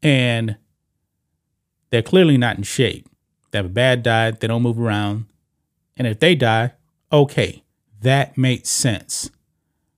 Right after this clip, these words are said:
But when it comes to athletes in the prime of their life,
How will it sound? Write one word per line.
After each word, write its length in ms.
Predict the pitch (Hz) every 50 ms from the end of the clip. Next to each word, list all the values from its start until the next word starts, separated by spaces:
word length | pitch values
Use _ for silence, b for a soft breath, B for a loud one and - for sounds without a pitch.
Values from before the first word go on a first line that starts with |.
| _ _ _
But 220 | 123 127 120 101
when 120 | 110 120 113
it 80 | 117
comes 360 | - - 151 151 147 147 - -
to 180 | - 135 113 - -
athletes 640 | 143 147 147 143 139 - 110 98 85 82 - - - -
in 100 | - 135
the 120 | 120 107
prime 600 | 104 - - - - 160 156 156 160 160 160 143
of 160 | 123 127 113
their 180 | 107 123 117 104
life, 540 | 95 98 107 120 131 143 151 147 - -